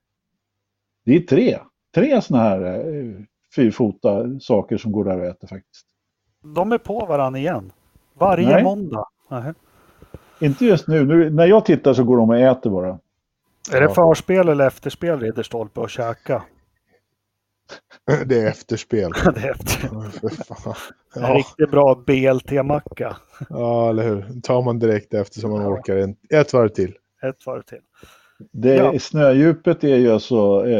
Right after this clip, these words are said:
Speaker 1: eh, det är en meter fortfarande, så att det, ja, det, det ser fint ut. Och vid kåtorna ser det också bra ut, fast det är bara en väg, men ändå. Det är i alla fall lätt snöfall och hästkrafterna är tio sexton.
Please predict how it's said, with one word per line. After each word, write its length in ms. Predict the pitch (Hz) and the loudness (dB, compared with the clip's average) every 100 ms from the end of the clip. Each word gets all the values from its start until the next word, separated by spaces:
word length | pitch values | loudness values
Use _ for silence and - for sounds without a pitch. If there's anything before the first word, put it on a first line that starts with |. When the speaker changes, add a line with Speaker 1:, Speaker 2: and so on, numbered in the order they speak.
| 92 | -2
Speaker 1:
eh, 440 | 127 123 107 127 | -2 -4 -4 -6
det 220 | 110 131 151 | -2 -2 0
är 40 | |
en 100 | 139 | 0
meter 420 | 120 131 - 104 | 0 0 -2 -6
fortfarande, 680 | - 110 - 113 135 123 95 | -4 -6 -4 -2 0 -2 -6
så 140 | - | -8
att 60 | 95 | -12
det, 480 | - 135 139 123 113 - | -4 -2 -2 -4 -6 -10
ja, 300 | 113 123 160 156 - - - _ - - - _ | -6 -4 -4 -8 -14 -20 -20 _ -18 -16 -16 _
det, 280 | - 135 156 | -8 -8 -6
det 280 | 123 151 147 | -6 -4 -4
ser 140 | 151 | -4
fint 360 | - 151 156 113 | -2 -2 -2 -2
ut. 240 | 95 - | -4 -2
Och 120 | 117 | -4
vid 100 | 123 | -2
kåtorna 520 | - 139 107 160 156 151 | -2 -4 -4 -6 -8 -6
ser 140 | 143 | -4
det 60 | 123 | -4
också 220 | - 143 | -4 -6
bra 260 | 110 90 107 | -4 -4 -8
ut, 140 | - | -10
fast 180 | 110 - | -10 -6
det 60 | |
är 40 | 113 | -4
bara 140 | 127 | -2
en 100 | 120 | -2
väg, 360 | 95 120 98 95 | -2 -4 -6 -8
men 140 | 98 | -8
ändå. 280 | 98 120 113 _ - - - _ - | -6 -8 -10 _ -20 -20 -20 _ 2
Det 140 | 165 | 2
är 240 | 220 175 | 4 6
i 80 | 175 | 6
alla 100 | 165 | 6
fall 200 | 180 170 | 4 4
lätt 220 | 185 - | 4 2
snöfall 640 | - 185 160 - 165 160 151 | -2 0 2 2 0 0 0
och 140 | 131 | 0
hästkrafterna 760 | 156 131 - 147 143 - 143 139 | 0 0 0 0 0 -4 -4 -2
är 420 | 143 127 117 113 | 0 4 4 2
tio 400 | - 180 135 135 | 0 -2 0 0
sexton. 680 | - - - - - 127 | 0 -2 -2 -6 0 2